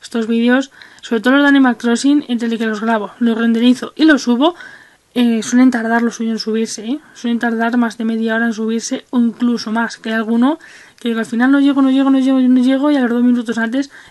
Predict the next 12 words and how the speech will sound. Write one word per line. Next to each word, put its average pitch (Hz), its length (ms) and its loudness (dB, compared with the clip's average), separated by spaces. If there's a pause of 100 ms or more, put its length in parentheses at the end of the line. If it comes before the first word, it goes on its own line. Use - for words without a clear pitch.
he - 40 -20
conseguido 226 500 -2
llegar. 208 360 -6 (3000)
Vamos 247 220 4
ya 240 100 0
a - 20 0
la 226 100 -2
casa 220 240 -2
de 226 100 -2
la 220 120 -2
otra 214 180 -8
personaje. 247 680 -2